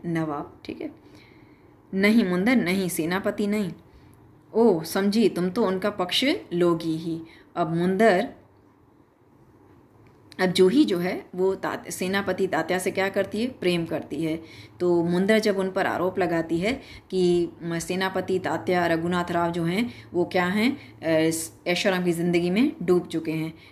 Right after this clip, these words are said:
तो मुंदर कहती, अ, जूही कहती है कि नहीं, सेनापति तात्या वो ऐशोआराम की ज़िंदगी में डूबे नहीं हैं, बल्कि मैं उसका पक्ष नहीं ले, तुम तो उनका पक्ष लोगी ही क्योंकि तुम उनसे प्रेम करती हो, लेकिन जो तथ्य है उसको छुपाया नहीं जा सकता।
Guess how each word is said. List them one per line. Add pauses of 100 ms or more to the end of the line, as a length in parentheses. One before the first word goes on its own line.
(140)
तो (440)
मुंदर
कहती,
अ,
जूही
कहती
है
कि
नहीं, (220)
सेनापति
तात्या (320)
वो
ऐशोआराम
की
ज़िंदगी
में
डूबे (260)
नहीं
हैं, (280)
बल्कि (320)
मैं
उसका
पक्ष
नहीं
ले,
तुम
तो
उनका
पक्ष
लोगी
ही
क्योंकि
तुम
उनसे (120)
प्रेम
करती
हो, (400)
लेकिन
जो
तथ्य
है
उसको
छुपाया
नहीं
जा
सकता।